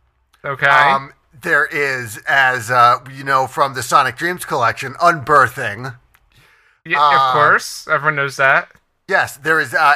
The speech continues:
Speaker 2: anal Vor. Um, there is
Speaker 1: That counts as Vor, okay.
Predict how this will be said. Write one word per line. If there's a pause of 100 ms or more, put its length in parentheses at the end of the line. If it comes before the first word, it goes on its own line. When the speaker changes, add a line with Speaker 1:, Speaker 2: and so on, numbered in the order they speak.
Speaker 2:
anal
Vor. (1200)
Um,
there (100)
is
Speaker 1:
That
counts
as
Vor,
okay.